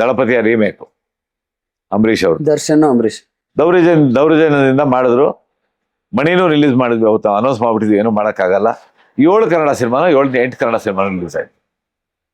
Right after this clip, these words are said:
Speaker 1: ಯಾರಿಗೂ ಕಲೆಕ್ಷನ್ ಇಲ್ಲ. ನಮ್ಮನ್ನ ನಾವೇ ಒಂದು ಅರ್ತ್ಕೊಳ್ದಿರ ಕಾಂಪಿಟೇಷನ್ ಮೇಲೆ ಸಿನಿಮಾ ಮಾಡಿ ಕೆಲವು ಸತಿ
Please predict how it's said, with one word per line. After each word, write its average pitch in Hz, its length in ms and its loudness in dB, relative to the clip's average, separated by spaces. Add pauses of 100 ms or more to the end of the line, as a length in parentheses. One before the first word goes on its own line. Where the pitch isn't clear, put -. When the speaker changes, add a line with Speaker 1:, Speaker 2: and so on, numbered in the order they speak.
(340)
Speaker 1:
ಯಾರಿಗೂ 180 540 0
ಕಲೆಕ್ಷನ್ 208 420 0
ಇಲ್ಲ. 208 140 2 (840)
ನಮ್ಮನ್ನ 190 560 2
ನಾವೇ 190 840 0 (160)
ಒಂದು 131 180 0
ಅರ್ತ್ಕೊಳ್ದಿರ 127 580 0 (380)
ಕಾಂಪಿಟೇಷನ್ 170 600 0
ಮೇಲೆ 135 100 0
ಸಿನಿಮಾ 123 320 0
ಮಾಡಿ 101 540 -2 (600)
ಕೆಲವು 185 260 2
ಸತಿ 202 640 0